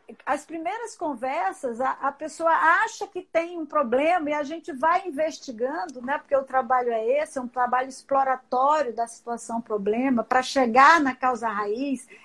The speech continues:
Essa é o que acontece nas três primeiras sessões. E a gente sai de um lugar que a pessoa achava que era o problema e, na verdade, não é. <laughs> Entende? É,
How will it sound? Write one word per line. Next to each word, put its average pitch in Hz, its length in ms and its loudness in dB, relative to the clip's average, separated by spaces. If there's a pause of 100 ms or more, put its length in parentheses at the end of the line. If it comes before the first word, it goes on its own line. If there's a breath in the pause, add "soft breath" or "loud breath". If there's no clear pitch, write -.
Essa 262 260 2
é - 20 4
o 262 60 2
que 269 100 -2
acontece 254 540 0
nas 240 180 -6
três 247 240 2
primeiras 226 380 -4
sessões. 240 680 -4 (500 soft breath)
E 285 140 6
a 330 80 10
gente 359 320 2
sai 392 420 6
de 330 100 -6
um 339 80 -4
lugar 311 440 0
que 320 100 -4
a 320 80 2
pessoa 330 360 -4
achava 359 500 0
que - 80 -2
era 302 100 -2
o 285 60 -14
problema 285 400 0
e, - 20 -18
na 349 100 -2
verdade, 349 460 0
não 415 160 -4
é. 349 160 -4 (160)
<laughs> - 180 -6
Entende? 269 640 0
É, 247 280 -4